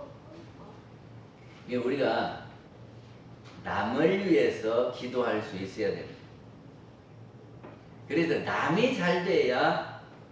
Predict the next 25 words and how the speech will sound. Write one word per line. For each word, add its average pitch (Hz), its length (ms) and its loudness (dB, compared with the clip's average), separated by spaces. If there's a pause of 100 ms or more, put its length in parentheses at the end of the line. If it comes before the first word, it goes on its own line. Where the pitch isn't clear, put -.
(1300)
알고 135 380 -2
보면 104 260 -4
자기가 104 400 -8
잘 92 240 -8
되는 107 280 -6
거예요. 87 360 -12 (720)
왜 135 220 -2
그러냐 220 340 8
그러면 170 680 4 (460)
자기가 262 520 4
자기 240 340 -2
몫이 254 300 0
챙기면은 214 840 0 (240)
다른 220 300 4
사람도 226 420 6
자기 233 280 -2
몫이 220 280 -2
자기가 220 300 0
챙깁니다. 202 580 -4 (460)
그러면 233 260 4
서로 - 400 -2
자기 233 320 -2
거를 214 220 2
하면 196 220 -2
싸워요. 262 580 2